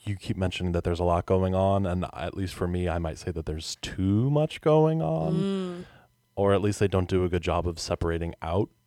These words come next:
Speaker 1: the amount of things that are going on, so it winds up feeling just kind of all really loud and mushy.
Speaker 2: Yeah.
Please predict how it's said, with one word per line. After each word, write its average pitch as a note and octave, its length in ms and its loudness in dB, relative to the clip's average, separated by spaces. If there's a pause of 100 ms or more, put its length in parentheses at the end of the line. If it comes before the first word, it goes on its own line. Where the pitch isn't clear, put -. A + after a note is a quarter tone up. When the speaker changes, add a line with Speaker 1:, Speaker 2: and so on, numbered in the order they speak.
(100)
Speaker 1:
the A2 80 0
amount G2+ 220 4
of G2+ 80 -4
things A2 240 2
that A2 100 2
are A2 60 2
going G#2+ 260 6
on, A2 200 6
so G2 180 2
it C#2+ 80 -2
winds E2+ 220 -2
up - 160 -8
feeling F2 240 -2
just F2 200 -4
kind E2 280 -6
of D#2+ 240 -6
all F2 440 0
really F2 240 -2
loud E2 420 0
and E2 160 -2
mushy. G#2+ 480 0
Speaker 2:
Yeah. D3+ 240 -4